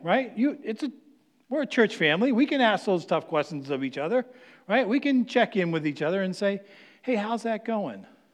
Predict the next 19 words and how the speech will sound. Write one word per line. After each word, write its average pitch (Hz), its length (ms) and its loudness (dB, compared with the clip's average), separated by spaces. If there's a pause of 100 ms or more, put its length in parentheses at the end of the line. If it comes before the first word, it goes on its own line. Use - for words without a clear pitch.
(1600)
The 277 100 -8
women's 185 280 2
group 170 180 4
can 156 240 -2
check 185 240 2
in 190 120 4
with 180 120 2
us 180 160 6
guys. 196 320 4 (500)
"How 202 80 -2
are - 20 0
you 196 80 -2
doing 180 340 -2
getting 175 220 -2
through 170 200 -4
Psalm 175 320 -2
one 180 160 0
nineteen 180 520 -4
even?" 101 420 -10